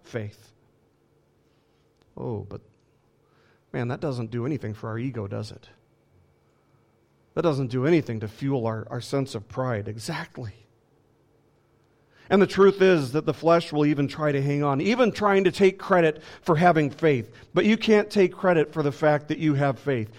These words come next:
Faith is a gift. Faith is a, is a gift. It's a fruit of the Spirit.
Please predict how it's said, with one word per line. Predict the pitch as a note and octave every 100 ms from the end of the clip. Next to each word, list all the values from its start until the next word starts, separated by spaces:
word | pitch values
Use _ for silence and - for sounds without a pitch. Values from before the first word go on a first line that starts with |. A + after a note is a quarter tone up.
| -
Faith | - G#3 A3
is | G3+
a | E3+
gift. | C#3 D3+ G#2+ - - - _ _ _ - -
Faith | - A3 C4
is | F3 B2+
a, | C#3 D#3+
is | G3 D3+
a |
gift. | C#3 A#2 F#3+ C3+ - -
It's | G#3 F3
a |
fruit | - G3 B3
of | G3+
the | F3
Spirit. | - - G#3 D#3 -